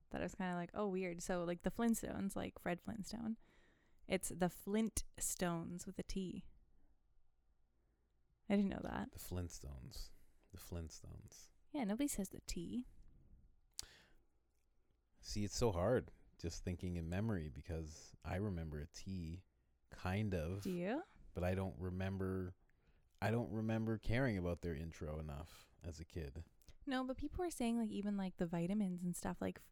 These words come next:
Speaker 1: Kids Flintstones gummy vitamins, like, something about they spelled it wrong.
Speaker 2: Oh, they would spell it with a T?
Speaker 1: Ye-, uh, no, they spelled it without one.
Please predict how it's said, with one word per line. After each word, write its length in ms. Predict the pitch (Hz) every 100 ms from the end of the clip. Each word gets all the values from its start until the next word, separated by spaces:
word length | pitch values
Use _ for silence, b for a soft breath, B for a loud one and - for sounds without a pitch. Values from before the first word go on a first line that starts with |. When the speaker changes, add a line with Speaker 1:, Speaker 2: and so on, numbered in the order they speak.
| _
Speaker 1:
Kids 320 | - 202 - -
Flintstones 720 | 196 190 - 185 180 175 -
gummy 240 | 190 208
vitamins, 560 | 175 165 165 160 - 180
like, 140 | 180
something 200 | 208 208
about 160 | 202 190
they 120 | 175
spelled 400 | - - 160 165
it 60 | -
wrong. 300 | 214 247 311 - _ _ _ _ _ _ _ _ -
Speaker 2:
Oh, 120 | 92
they 60 | 90
would 120 | 78
spell 240 | - - 90
it 40 |
with 140 | 87 85
a 40 |
T? 340 | - 98 135 -
Speaker 1:
Ye-, 220 | 196 202 -
uh, 160 | 196 190
no, 140 | 202
they 80 | 180
spelled 200 | 175 180
it 80 | 175
without 260 | 170 208 -
one. 260 | - 214